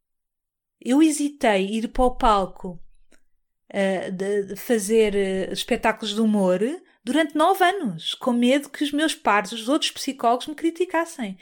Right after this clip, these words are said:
E depois fui e não aconteceu nada. E mesmo que acontecesse, e mesmo que me criticassem, eu,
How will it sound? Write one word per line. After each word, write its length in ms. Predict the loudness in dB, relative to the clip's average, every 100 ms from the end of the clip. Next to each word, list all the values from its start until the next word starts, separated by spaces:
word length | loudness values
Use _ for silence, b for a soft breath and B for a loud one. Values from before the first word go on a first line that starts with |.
| b b
E 60 |
depois 240 | 0 2 2
fui 300 | 0 2 2
e 20 |
não 140 | 0
aconteceu 360 | -4 -6 -6 -6
nada. 480 | -4 -6 -6 -8 -14 _ _ _ _ _ _ -2
E 60 |
mesmo 260 | 2 2 0
que 100 | -2
acontecesse, 600 | -2 -4 0 0 2 0
e 20 |
mesmo 280 | 0 0 -2
que 120 | -6
me 80 | -2
criticassem, 680 | 0 2 0 2 2 2
eu, 80 | -2